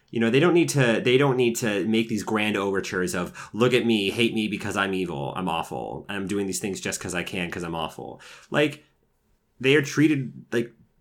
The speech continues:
with a lot of seriousness and a lot of, I guess, respect for the danger and the evil that they are. That's, I think, how I'll phrase it, is that this show does not respect the ways in which Rourke is evil. It plays them for humor. It plays them for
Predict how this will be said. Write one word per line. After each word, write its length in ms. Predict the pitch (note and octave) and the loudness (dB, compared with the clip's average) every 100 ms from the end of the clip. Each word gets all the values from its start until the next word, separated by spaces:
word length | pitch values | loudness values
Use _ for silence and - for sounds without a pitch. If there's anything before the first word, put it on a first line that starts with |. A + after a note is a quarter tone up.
| - | -6
with 180 | B2 B2+ | 0 2
a 40 | B2+ | 4
lot 260 | G#2+ B2 | 6 6
of 120 | D3 C#3 | 4 0
seriousness 680 | - D#3 G3 A2+ - E2+ | 2 6 6 4 -2 -8
and 120 | A2 | -4
a 40 | C3 | 0
lot 220 | C3 C3 | 2 4
of, 140 | C#3 | 2
I 180 | - B2+ | 2 2
guess, 240 | A#2 A#2+ A#2+ | 2 -2 -2
respect 540 | A2+ - C#3 B2 - | -6 2 4 4 2
for 840 | - - C3 C3+ B2+ A2 G2+ G2 - _ _ - | -10 -2 2 4 4 2 0 -4 -12 _ _ -10
the 200 | A2 A2+ | -2 0
danger 640 | G2+ A2 C#3 C#3 A2+ F#2+ | 2 0 2 0 0 0
and 240 | G2 G2+ G2 | 0 -2 -6
the 220 | G2+ A2 | -6 -4
evil 240 | G#2+ G#2+ F#2+ | -4 -4 -6
that 320 | F#2+ F2+ F2+ | -4 -6 -4
they 200 | G2 E2+ - | -4 -4 -6
are. 600 | G2 G2+ D2 - - - _ _ - | -2 0 0 -4 -10 -16 _ _ 4
That's, 200 | D3+ F3+ | 6 8
I 80 | F#3+ | 6
think, 240 | E3 C#3 | 4 0
how 160 | - A#2 | 0 0
I'll 80 | F#2 | 0
phrase 320 | - D#2+ - | -4 -4 -6
it, 160 | - | -8
is 120 | A2+ - | -8 -4
that 200 | A#2 - | -4 -2
this 160 | C3+ | -2
show 140 | - E3 | 0 2
does 180 | D#3 | 2
not 220 | C3+ B2+ A2 | 2 2 0
respect 640 | A2 - - A2+ - - | -4 -4 2 2 0 -6
the 100 | G#2 | -4
ways 300 | G2 F#2 F2 | -2 -2 -2
in 100 | E2+ | -6
which 260 | E2+ - - | -8 -10 -6
Rourke 280 | D#2+ D#2+ | -6 -6
is 100 | F2 - | -10 -12
evil. 360 | F2 - G#1 | -10 -10 -10
It 180 | - - | -10 -10
plays 340 | - C3 C#3 | -2 2 2
them 120 | C3 A2+ | 0 -6
for 140 | G#2+ | -8
humor. 360 | - G2 F2 E2+ | -8 -6 -6 -6
It 160 | C#2+ | -10
plays 300 | - G#2+ G2+ | -8 -6 -6
them 160 | G2 F#2 | -8 -10
for 480 | - F#2 F2 E2 | -8 -6 -4 -6